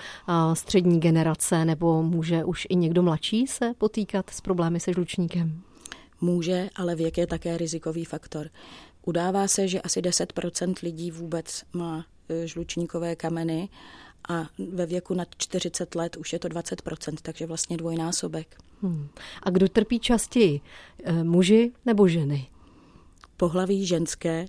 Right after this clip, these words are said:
Speaker 2: je také rizikový faktor.
Speaker 1: <laughs>
Speaker 2: E, takže takovým typickým pacientem je vlastně starší, obézní žena. Ale ženy mají ještě tu další nevýhodu,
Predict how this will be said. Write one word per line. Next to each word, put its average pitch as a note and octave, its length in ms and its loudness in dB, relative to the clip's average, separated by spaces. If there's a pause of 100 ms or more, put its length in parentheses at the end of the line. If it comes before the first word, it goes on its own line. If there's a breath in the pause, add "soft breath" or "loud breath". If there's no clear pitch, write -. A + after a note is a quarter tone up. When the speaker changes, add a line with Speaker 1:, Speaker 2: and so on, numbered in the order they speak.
(120)
Speaker 2:
je F3+ 140 -2
také E3+ 300 -4
rizikový D#3+ 440 -2
faktor. F#3+ 580 4
Speaker 1:
<laughs> - 60 -10 (480 loud breath)
Speaker 2:
E, E3+ 300 -2
takže E3+ 360 0
takovým F#3 340 2
typickým F#3+ 560 -2
pacientem F3 720 0
je E3+ 220 -2 (160)
vlastně F3 360 -4
starší, F#3 640 -6
obézní E3 600 -4
žena. E3+ 260 -6 (600 loud breath)
Ale F3 200 -2
ženy F3+ 200 -2
mají F#3 220 0
ještě F#3 240 -2
tu F#3 220 -6 (120)
další F3 360 -4
nevýhodu, F#3 680 -2